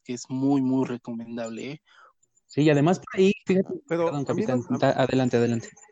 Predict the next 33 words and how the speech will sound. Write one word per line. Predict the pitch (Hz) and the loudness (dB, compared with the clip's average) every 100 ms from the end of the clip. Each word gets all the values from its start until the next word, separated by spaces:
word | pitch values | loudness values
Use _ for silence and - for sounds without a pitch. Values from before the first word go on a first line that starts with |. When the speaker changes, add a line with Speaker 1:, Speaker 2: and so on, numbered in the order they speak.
| _ _ _ | _ _ _
Speaker 3:
a | - | 2
mí | 151 | 6
lo | 220 240 | 6 6
que | 175 | 6
me | 120 | 6
salta, | - 139 - 151 110 | 6 6 8 6 6
bueno, | 113 123 | 0 -2
la | 107 101 | 0 4
duda | 127 151 | 6 6
que | 151 | 4
me, | 104 92 92 - - - | -2 -4 -14 -20 -20 -14
que | 117 | -10
me, | 110 | -6
que | 120 | -4
me | 117 | 0
viene | 139 135 | 2 0
aquí | 139 | 0
a | |
la, | 127 120 | 0 0
a | 123 | -2
la | 120 | -2
mente | 117 - | -4 -4
con | 113 | -8
lo | 104 | -10
que | |
están | - 127 | -6 -6
diciendo, | 127 127 110 131 - _ _ - _ - - - - | -4 -4 -4 -6 -12 _ _ -20 _ -20 -20 -6 0
ya | 156 | 6
que | 196 | 8
andaban | 175 180 170 | 8 6 4
por | 123 | 4
el | 117 | 4
rumbo, | 120 143 143 - | 4 4 4 2